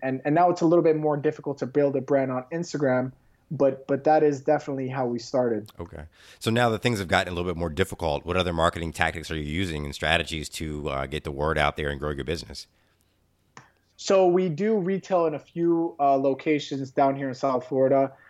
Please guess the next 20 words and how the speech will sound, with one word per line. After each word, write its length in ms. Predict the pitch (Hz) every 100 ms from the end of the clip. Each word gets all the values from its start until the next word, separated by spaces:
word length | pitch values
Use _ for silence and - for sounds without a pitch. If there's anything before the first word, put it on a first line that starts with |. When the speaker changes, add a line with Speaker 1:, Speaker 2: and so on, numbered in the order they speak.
| _ -
Speaker 1:
We 120 | 135
also 240 | 135 135
have 120 | 127
a 60 | 123
few 300 | - 147 139
international 560 | 135 127 127 - 131 120
locations. 920 | 120 120 120 117 - 123 123 120 - _ - -
Uh, 140 | -
we 140 | 120 120
have 120 | 120
a 40 |
location 440 | 117 117 131 117 123
in 120 | 113
Haiti. 600 | 117 139 139 139 139 139 _ _ _ -
We 120 | 123
have 160 | 117
a 20 | 117
location 540 | 113 113 123 120 120
in 80 | 120
Slovenia. 1000 | 117 - 120 117 135 135 135 135 131